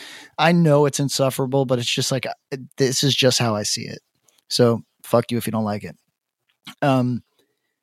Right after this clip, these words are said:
a guy with terminal employee brain wrote Axe to Grind and said, "How can you continue to platform this guy?" Referring to me.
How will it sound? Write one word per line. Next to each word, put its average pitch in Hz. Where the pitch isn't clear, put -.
a 139
guy 165
with 165
terminal 143
employee 127
brain 82
wrote 135
Axe 139
to -
Grind 117
and 120
said, 120
"How 139
can 156
you 151
continue 131
to -
platform 120
this -
guy?" 104
Referring 113
to 104
me. 104